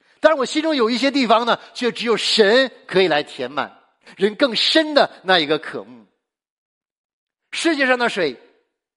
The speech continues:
喝了还要再渴。这里耶稣说：“我要赐给你一种水，这种水叫做活水。”这种水怎么不一样？他说：“人若喝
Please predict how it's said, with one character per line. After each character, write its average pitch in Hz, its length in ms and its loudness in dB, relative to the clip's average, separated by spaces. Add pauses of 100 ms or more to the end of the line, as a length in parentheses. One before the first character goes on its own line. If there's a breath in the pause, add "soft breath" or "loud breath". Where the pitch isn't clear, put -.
(760)
喝 330 220 2
了 262 100 4
还 226 120 2
要 262 100 0
再 254 160 0
渴。 113 380 -10 (640)
这 339 120 -2
里 285 100 0
耶 311 120 0
稣 262 120 -14
说 277 180 -2 (180 loud breath)
：“我 220 340 0
要 269 140 0
赐 - 200 -12
给 285 80 -4
你 214 100 -12
一 233 80 -10
种 233 180 -4
水， 123 380 -10 (680)
这 339 140 2
种 302 140 -2
水 214 140 -8
叫 254 100 0
做 254 120 0
活 240 320 2
水。” 147 260 -8 (1600)
这 330 100 0
种 330 140 0
水 220 180 2
怎 196 80 -6
么 240 140 2 (220)
不 320 100 -4
一 262 160 -4
样？ 254 200 0 (1200)
他 302 80 -4
说 330 100 -2
：“人 254 380 0
若 302 340 2
喝 262 540 0